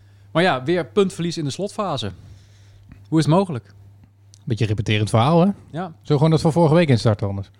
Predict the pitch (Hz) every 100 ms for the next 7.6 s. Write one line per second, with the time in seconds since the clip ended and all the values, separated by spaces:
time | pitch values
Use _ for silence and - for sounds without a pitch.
0 | - - 143 123 120 123 123 123 127 127
1 | 120 123 120 120 113 113 110 107 123 139
2 | 165 143 160 135 151 156 151 165 131 127
3 | 110 104 104 104 101 101 101 101 107 104
4 | 101 104 104 104 135 143 _ _ - 107
5 | 107 107 107 113 120 117 117 117 127 127
6 | 110 104 _ _ _ - - 202 127 120
7 | 139 - 113 104 101